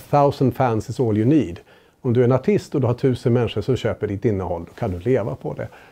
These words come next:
Och vi vill ha en massa spelvarumärken på vår plattform. Om man vill räkna på hur mycket pengar vi ska tjäna så kan man göra det själv, <laughs> eftersom vi inte lämnar några prognoser. Men man kan titta på på Roblox som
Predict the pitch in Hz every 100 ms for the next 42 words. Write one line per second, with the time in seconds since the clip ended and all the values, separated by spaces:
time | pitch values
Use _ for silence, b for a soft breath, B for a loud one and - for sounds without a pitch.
0 | b b 131 123 120 113 117 117 120 113
1 | 160 - - 101 - - - 127 107 90
2 | 87 98 98 - - - - - 113 92
3 | 85 - 123 - - 156 - _ _ _
4 | _ _ - _ _ _ _ - 160 170
5 | 180 175 226 175 - 214 208 175 185 160
6 | 185 - - 247 233 156 107 - - 160
7 | 120 117 135 147 151 160 151 131 - -
8 | 269 208 90 - - 202 151 - 165 143
9 | 156 120 147 139 127 120 131 127 127 170
10 | 214 226 - - - B B B B B
11 | B B 135 160 165 170 196 185 - 139
12 | 127 135 123 - b b b - 151 107
13 | 107 139 143 - 151 135 -